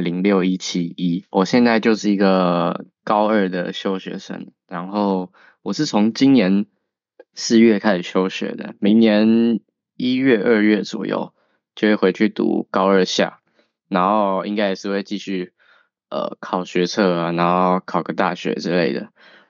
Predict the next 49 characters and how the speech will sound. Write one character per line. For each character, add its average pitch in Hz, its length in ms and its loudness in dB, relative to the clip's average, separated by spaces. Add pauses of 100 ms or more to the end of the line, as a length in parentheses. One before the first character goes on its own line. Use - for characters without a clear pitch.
(220)
然 95 160 -2
后 113 640 2
我 95 340 2
最， 110 760 -2 (440)
今 135 160 -8
年 110 220 2
做 120 220 2
了 101 400 2 (180)
最 117 240 0
大 104 240 -2
的 90 100 0
一 90 60 0
件 101 220 2
事 - 200 -4
情 76 320 -6
就 98 160 -2
是 95 240 2
撸 101 260 4
A 101 140 2
R 85 220 2
B 92 300 2
吧。 - 240 -2 (880)
呃， 92 560 2 (160)
除 113 160 2
了 110 100 6
撸 117 160 6
A 117 160 2
R 104 160 2
B， 101 160 -2
其 104 160 -6
实 95 80 -6
还 104 80 -2
有 92 80 0
撸 95 180 -4
很 90 160 -6
多 92 220 -4
其 - 140 -14
他 78 120 -6
项 - 240 -6
目， - 160 -10
但 101 180 2
就 95 120 2
是， 92 560 0
呃， - 240 -6
小 85 240 0
毛 82 240 2
啊、 82 220 2
中 92 260 -4
毛。 - 300 -4